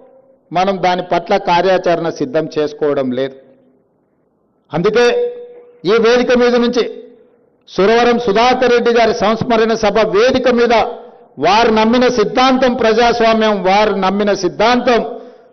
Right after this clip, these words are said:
డాక్టర్ బాబాసాహెబ్ అంబేద్కర్ గారు అందించిన రాజ్యాంగాన్ని ట్రూ స్పిరిట్తో అమలు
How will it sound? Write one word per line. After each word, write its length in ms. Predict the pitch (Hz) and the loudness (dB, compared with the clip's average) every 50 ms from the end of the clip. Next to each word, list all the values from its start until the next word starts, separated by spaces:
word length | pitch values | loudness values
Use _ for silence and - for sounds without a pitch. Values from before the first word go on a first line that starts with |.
| _ - | _ -6
డాక్టర్ 420 | 127 156 170 190 185 - 180 170 160 | -2 0 0 0 0 0 -2 -2 -2
బాబాసాహెబ్ 800 | 143 147 156 170 185 180 214 208 202 202 202 190 190 190 185 165 | 0 0 2 2 2 2 2 0 2 2 2 2 0 0 0 -2
అంబేద్కర్ 560 | 156 156 160 160 202 202 - - 202 190 185 | -2 -2 0 -2 -2 -2 -2 0 0 0 2
గారు 260 | 175 180 175 175 170 | 2 2 2 2 2
అందించిన 600 | 170 160 160 160 170 190 185 180 - 180 175 170 156 | 0 -2 -2 -2 -4 -4 -4 -4 -4 -4 -2 -2 0
రాజ్యాంగాన్ని 760 | 147 147 160 175 165 - 214 196 190 190 185 180 180 175 165 | 0 0 0 0 0 0 0 0 0 0 -2 -2 -2 -4 -4
ట్రూ 280 | - - 202 247 254 | -4 -2 0 0 0
స్పిరిట్తో 560 | 247 - - 220 202 196 214 208 - - - 196 | 0 -2 -2 -2 0 0 0 -2 -2 -2 -2 -2
అమలు 360 | 180 165 160 170 175 175 | 0 -2 -2 -4 -4 -4